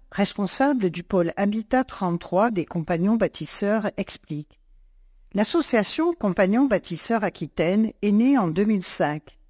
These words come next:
Son action prend la forme d'un bricobus qui propose des animations collectives, des ateliers bricolage, des dépannages pédagogiques et une outitech.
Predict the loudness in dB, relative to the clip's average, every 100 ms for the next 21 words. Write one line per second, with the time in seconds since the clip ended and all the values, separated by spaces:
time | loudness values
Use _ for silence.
0 | _ _ _ _ -12 -4 -2 -2 -4 0
1 | 0 -2 -4 2 4 2 2 2 2 2
2 | 0 0 0 0 2 0 0 -6 -8 -14
3 | _ -14 -10 0 0 2 2 2 0 2
4 | 2 4 2 0 -4 2 2 2 -4 -8
5 | -6 -4 -6 -8 _ -20 -20 -6 0 2
6 | 2 2 0 2 2 2 -2 0 2 2
7 | 0 -2 -6 -16 _ _ _ -6 -2 0
8 | 2 0 2 2 2 2 2 0 -2 0
9 | 2 2 2 0 0 -2 -2 _ _ _
10 | -2 2 4 4 4 2 -2 -4 -2 -4
11 | 0 0 0